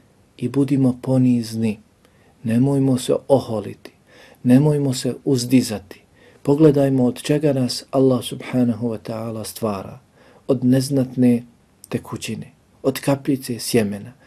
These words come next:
od prašine, onoga što se u prah i prepeo pretvori. Zato čuvajmo se dobro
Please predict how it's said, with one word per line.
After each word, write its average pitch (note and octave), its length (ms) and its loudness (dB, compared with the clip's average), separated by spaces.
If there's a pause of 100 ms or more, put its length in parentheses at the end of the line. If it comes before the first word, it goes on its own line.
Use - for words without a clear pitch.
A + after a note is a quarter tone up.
(200)
od C3 260 -4
prašine, B2 580 -2 (280)
onoga C#3 540 0 (280)
što - 200 -4
se - 240 -6
u B2 60 -6
prah C3+ 420 -2
i C3+ 120 -8
prepeo C3 640 4 (300)
pretvori. G#2+ 520 -6 (460)
Zato C3 400 0
čuvajmo C3+ 560 0
se C3 140 -6
dobro C#3+ 420 0